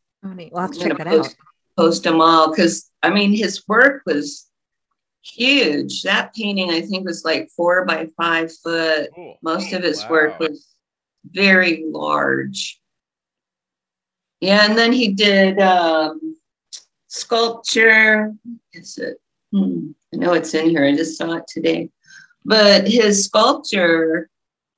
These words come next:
Speaker 2: the clay and the iron, was the main subject matter was hands. He did
Speaker 3: Mm.
Speaker 2: hands, just expressive. His, his sculptures just had a whole story in them.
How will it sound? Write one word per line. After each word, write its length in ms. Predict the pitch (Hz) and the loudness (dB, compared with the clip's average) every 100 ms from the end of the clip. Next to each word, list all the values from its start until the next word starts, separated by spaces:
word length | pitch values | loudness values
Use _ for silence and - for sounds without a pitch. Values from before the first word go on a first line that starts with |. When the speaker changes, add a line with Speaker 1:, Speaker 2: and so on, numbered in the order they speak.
| _ - | _ -8
Speaker 2:
the 120 | 175 | -6
clay 600 | - 202 190 185 185 185 | -2 2 4 6 6 6
and 140 | 170 | 2
the 80 | 170 - | -2 2
iron, 720 | 170 180 190 185 180 165 156 | 2 4 2 0 0 -2 -6
was 720 | - 170 160 151 151 - - - _ _ | -6 0 2 0 -2 -8 -16 -20 _ _
the 80 | 185 | -6
main 240 | 185 190 | -2 -2
subject 520 | 196 208 - 196 196 | 0 0 0 -2 -4
matter 300 | 160 151 147 | -2 -2 0
was 200 | 156 156 185 | -2 -6 -8
hands. 640 | 196 220 147 - - - - | -6 -4 -6 -10 -20 -14 -2
He 120 | 214 | 0
did 200 | 208 - | 2 2
Speaker 3:
Mm. 140 | - | 0
Speaker 2:
hands, 580 | 190 196 190 156 147 _ | 0 4 4 2 -4 _
just 400 | 160 147 143 - | -4 -2 -4 -8
expressive. 960 | - - - - 175 180 220 - 151 147 | -10 -6 -6 -2 2 4 2 2 2 2
His, 280 | 160 151 - _ _ _ _ | 2 2 -2 _ _ _ _
his 280 | 190 180 - | -2 -2 -4
sculptures 720 | - 196 233 240 - 160 160 | 0 4 4 2 0 0 2
just 240 | 165 165 - | 0 -2 -2
had 180 | 170 | 0
a 100 | 147 | 0
whole 260 | 175 180 151 | -2 -2 -2
story 680 | - - 170 180 185 175 160 | -6 -6 -4 -2 -2 -2 -4
in 240 | 143 143 | -4 -4
them. 220 | 143 139 | -4 -8